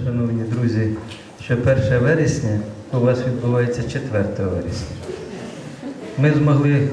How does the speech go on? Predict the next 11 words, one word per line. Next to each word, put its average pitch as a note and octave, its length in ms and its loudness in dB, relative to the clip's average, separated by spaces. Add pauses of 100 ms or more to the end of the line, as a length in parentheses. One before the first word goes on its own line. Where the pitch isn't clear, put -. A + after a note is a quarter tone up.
побувати B2+ 640 2 (520)
в - 40 -18
переважній C3 500 4
більшості B2+ 800 2
наших A#2+ 400 2
шкіл, D3+ 300 2 (800)
поспілкуватися C3+ 840 2
з C3 60 0
колективами, B2 880 2
з - 20 2
учнями, C3 520 0